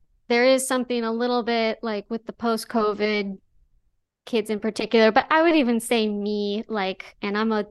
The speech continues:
solid millennial, like, there's, there's a lot of learned helplessness and a lot of fear in actually trying to do something with yourself because, like,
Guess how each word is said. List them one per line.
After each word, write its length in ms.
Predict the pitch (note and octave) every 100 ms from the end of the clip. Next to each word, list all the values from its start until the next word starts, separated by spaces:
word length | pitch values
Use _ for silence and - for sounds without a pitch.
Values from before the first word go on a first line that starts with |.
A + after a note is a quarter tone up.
| -
solid 500 | - G#3 G3+ G#3 G3+
millennial, 720 | G3 F#3 F#3+ F#3+ F#3+ F#3+ G3+ - - - _ _ -
like, 440 | G#3 F#3+ G3 - - - - _ _ _ _ _ _
there's, 400 | G#3 A#3+ B3 A#3+ -
there's 260 | A3+ C4
a 60 | C4+
lot 300 | A#3 A3+ A3+
of 120 | G#3+
learned 300 | G3+ G3+ G3+
helplessness 920 | G3 - - G3+ - A3+ A3+ A3+ A#3 -
and 440 | G#3 G3 G3 G3 -
a 100 | G#3+
lot 260 | G#3 G3
of 100 | F#3
fear 720 | - - G3 G3 G3+ G#3 A3+ -
in 640 | - G#3 G3+ G3 F#3+ G3 G3+ - -
actually 460 | F#3+ G3 - G#3
trying 420 | F#3+ G#3 G3 G3 G3+
to 100 | G#3+
do 240 | G3 F#3
something 720 | G3+ G#3 F#3 G#3 G3+ G#3 G3+
with 240 | A3 G#3 A3
yourself 460 | G#3 - G#3 G#3+ -
because, 520 | G#3 - G3+ G3 F#3+
like, 380 | - E3+ F3 -